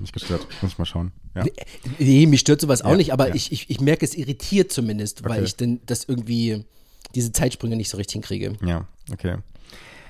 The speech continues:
Speaker 1: Ähm, wollen wir dann zu Sarene kommen vielleicht? Also die
Speaker 2: Ähm,
Speaker 1: Kapitel neunundzwanzig
Speaker 2: ja.
Speaker 1: und dann zweiunddreißig, glaub ich, ne?
Speaker 2: Auf jeden
Speaker 1: Neunzehn,
Speaker 2: Fall.
Speaker 1: genau,
Speaker 2: Ja.
Speaker 1: neunundzwanzig.
Speaker 2: Ja, jetzt geht's
Speaker 1: Ähm,
Speaker 2: los.
Speaker 1: Jetzt geht's los, <laughs> sagt er. Ja, genau,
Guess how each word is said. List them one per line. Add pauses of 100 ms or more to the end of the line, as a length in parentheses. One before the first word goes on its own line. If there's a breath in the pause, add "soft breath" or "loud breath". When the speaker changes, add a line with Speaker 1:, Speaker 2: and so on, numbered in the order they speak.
(320 loud breath)
Speaker 1:
Ähm, (160)
wollen
wir
dann
zu
Sarene
kommen
vielleicht? (1400 loud breath)
Also
die
Speaker 2:
Ähm,
Speaker 1:
Kapitel
neunundzwanzig
Speaker 2:
ja.
Speaker 1:
und
dann
zweiunddreißig,
glaub
ich,
ne?
Speaker 2:
Auf
jeden
Speaker 1:
Neunzehn,
Speaker 2:
Fall.
Speaker 1:
genau,
Speaker 2:
Ja. (120)
Speaker 1:
neunundzwanzig. (180 loud breath)
Speaker 2:
Ja, (160 loud breath)
jetzt
geht's
Speaker 1:
Ähm,
Speaker 2:
los. (600)
Speaker 1:
Jetzt
geht's
los,
<laughs>
sagt
er.
Ja, (120)
genau,